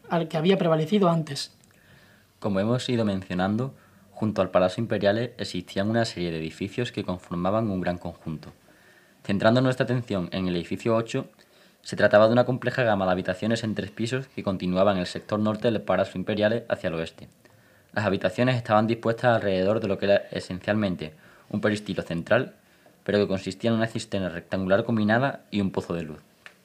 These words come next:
Speaker 2: El edificio contaba con dos plantas. Centrándonos en la planta baja, la pared norte del Palacio Imperial fue construida en la superficie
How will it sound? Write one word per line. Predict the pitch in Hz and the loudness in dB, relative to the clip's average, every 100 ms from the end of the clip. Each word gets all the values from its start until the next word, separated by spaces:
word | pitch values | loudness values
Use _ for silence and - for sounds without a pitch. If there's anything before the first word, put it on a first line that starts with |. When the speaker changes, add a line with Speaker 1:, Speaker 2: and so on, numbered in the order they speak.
| _ _ _ _ - | _ _ _ _ -8
Speaker 2:
El | 101 | -2
edificio | 98 98 120 131 | 0 0 0 2
contaba | 120 120 123 | 2 8 8
con | 117 98 | 10 2
dos | 90 | -2
plantas. | - 82 82 73 - _ _ - - - - | -4 -6 -6 -12 -16 _ _ -20 -20 -20 -6
Centrándonos | - 92 110 123 131 131 | -4 2 2 4 2 2
en | |
la | 120 104 | 0 2
planta | 104 98 | 2 2
baja, | 95 107 127 131 - - - | 2 2 0 -6 -12 -16 -2
la | 101 | 0
pared | 98 95 | 4 4
norte | 107 117 110 | 4 2 2
del | 95 92 | -2 0
Palacio | 90 92 | 0 0
Imperial | 110 110 104 113 | -4 -2 2 2
fue | 120 | 0
construida | 95 92 - 107 | -4 -4 -2 0
en | 117 | 2
la | 110 | 0
superficie | - 90 - - | -4 -8 -8 -12